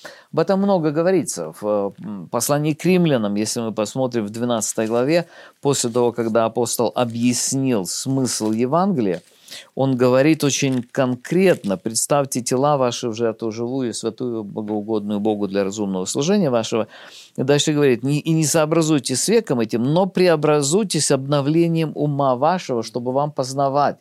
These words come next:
что есть воля Божия, благая, угодная и совершенная". То есть речь идет в данной ситуации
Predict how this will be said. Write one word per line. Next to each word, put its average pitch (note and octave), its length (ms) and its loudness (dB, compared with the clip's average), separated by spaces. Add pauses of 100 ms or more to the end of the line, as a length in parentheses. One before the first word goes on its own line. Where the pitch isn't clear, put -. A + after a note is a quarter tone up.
(400)
что - 240 -2
есть C3 280 0
воля A#2+ 260 0
Божия, C#3+ 380 -2
благая, A2+ 420 0
угодная A2 480 -2
и G#2 40 -10
совершенная". G#2 640 -8 (600)
То C#3+ 120 0
есть A#2+ 260 0 (400)
речь D3 540 2
идет B2+ 640 0
в F#2+ 140 -8
данной A2 500 0
ситуации B2 800 -2